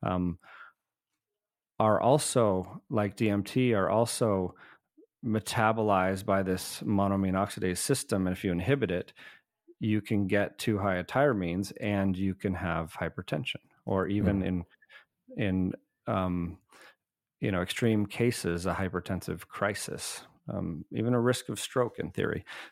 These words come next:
Speaker 1: This is something we have to navigate as psychiatrists, because the original class of antidepressants before S S R Is, before tricyclics, were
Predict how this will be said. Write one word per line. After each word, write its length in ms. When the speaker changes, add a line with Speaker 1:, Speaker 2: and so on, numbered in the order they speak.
Speaker 1:
This 160
is 60
something 300
we 60
have 120
to 80
navigate 440
as 120
psychiatrists, 720
because 460
the 120
original 360
class 500
of 80
antidepressants 840
before 520
S 180
S 120
R 200
Is, 80
before 300
tricyclics, 720
were 260